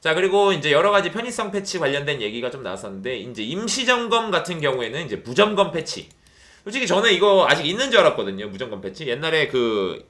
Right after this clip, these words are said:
임시 채널이라고 해서 백삼십 채널, 백삼십구 채널, 백삼십, 아, 백사십팔 채널 뭐 이런 거 있었거든요. 백오십일 채널도 좀 있었고.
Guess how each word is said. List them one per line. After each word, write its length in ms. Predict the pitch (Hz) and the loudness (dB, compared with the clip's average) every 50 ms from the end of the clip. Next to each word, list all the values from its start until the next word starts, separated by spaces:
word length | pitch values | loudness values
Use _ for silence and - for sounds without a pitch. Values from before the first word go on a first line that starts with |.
| _ | _
임시 380 | - 151 175 202 220 208 254 220 | -6 -6 -4 -2 -2 -2 0 0
채널이라고 600 | - 233 214 202 190 160 151 139 127 113 107 107 | 0 0 2 2 4 4 4 4 4 4 2 0
해서 460 | 107 104 104 170 175 151 123 101 90 | -2 0 0 2 4 4 2 2 -2
백삼십 460 | - 131 131 - 208 196 196 185 175 - | -4 -10 -2 0 0 0 0 -2 -6 -6
채널, 360 | - 160 143 123 101 90 - | -6 -4 -2 -2 -2 -4 -6
백삼십구 600 | - - 123 - 185 170 165 147 - - - - - | -10 -14 -4 -4 -4 -4 -4 -8 -10 -12 -16 -12 -8
채널, 360 | - - 156 131 107 82 - | -4 -4 -2 -2 -4 -6 -8
백삼십, 460 | - 120 - - 156 156 143 131 - _ _ _ _ | -10 -8 -6 -6 -6 -6 -8 -10 -12 _ _ _ _
아, 60 | 95 98 | -14 -10
백사십팔 540 | - - - - - 220 226 - - 190 190 | -4 -6 -4 -2 -2 -4 -4 -4 -6 -6 -6
채널 260 | 190 - 190 147 110 | -4 -6 -6 -6 -6
뭐 100 | 87 98 | -8 -8
이런 120 | 113 123 135 | -8 -8 -8
거 60 | 113 | -8
있었거든요. 460 | 95 - 127 - 104 80 76 82 - - _ _ _ _ _ _ _ _ | -8 -8 -10 -10 -10 -12 -12 -18 -18 -20 _ _ _ _ _ _ _ _
백오십일 500 | - 120 127 175 180 170 156 151 175 190 | -6 -6 -4 -4 -4 -4 -4 -6 -6 -6
채널도 360 | 185 190 185 175 156 - 95 | -6 -8 -8 -8 -8 -10 -12
좀 140 | - 107 95 | -14 -14 -14
있었고. 500 | 85 - - - - _ - - - _ | -14 -14 -16 -18 -18 _ -20 -20 -20 _